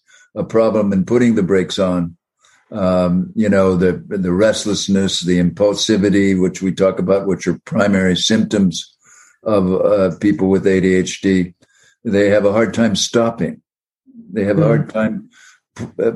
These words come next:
Speaker 1: putting the brakes on their feelings, putting the brakes on their responses,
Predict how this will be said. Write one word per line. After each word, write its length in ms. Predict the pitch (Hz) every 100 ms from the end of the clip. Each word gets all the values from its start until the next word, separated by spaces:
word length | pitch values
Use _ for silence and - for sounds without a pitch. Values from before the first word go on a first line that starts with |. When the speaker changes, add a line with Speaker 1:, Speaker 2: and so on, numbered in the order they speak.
| -
Speaker 1:
putting 400 | - 139 135 123
the 80 | 110
brakes 380 | 98 107 95 113
on 240 | 107 104
their 140 | 101 87
feelings, 800 | - 117 110 107 95 90 - -
putting 280 | 135 123 110
the 60 |
brakes 360 | 92 107 98 -
on 160 | 101 98
their 160 | 87
responses, 1000 | 82 78 - 104 104 95 - 90 82 -